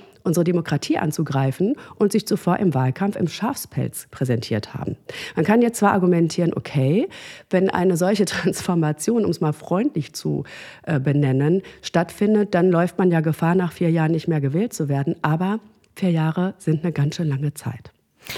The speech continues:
Und ich halte auch das Argument, dass Ausgrenzung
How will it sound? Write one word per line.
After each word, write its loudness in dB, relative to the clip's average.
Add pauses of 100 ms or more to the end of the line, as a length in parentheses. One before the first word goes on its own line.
(680)
Und 2
ich 0
halte 4
auch 2
das 0
Argument, 4
dass 0
Ausgrenzung 0